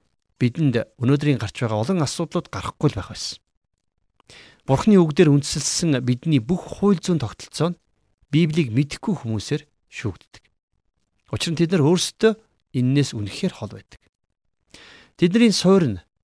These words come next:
тэд хуулийг сайн хэлэлцэх чадваргүй болгодог. Америк нэгдсэн улсын үндсэн хуулийг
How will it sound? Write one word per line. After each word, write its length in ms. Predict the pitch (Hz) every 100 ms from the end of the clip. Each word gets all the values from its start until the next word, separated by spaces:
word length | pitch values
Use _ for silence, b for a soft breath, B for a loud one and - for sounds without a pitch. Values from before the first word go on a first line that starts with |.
| _ _ -
тэд 160 | 170 -
хуулийг 320 | 160 151 117
сайн 400 | - 160 190 165
хэлэлцэх 640 | - 135 139 - 180 - _ _ _ _
чадваргүй 560 | - 117 120 107 139 - _ _ _ _ -
болгодог. 400 | 92 - - - _ _ _ _ _ _ _ _ _ _ B B B -
Америк 240 | 185 226
нэгдсэн 280 | 202 175 196
улсын 280 | 175 - 175
үндсэн 280 | 143 - 139
хуулийг 360 | 123 117 113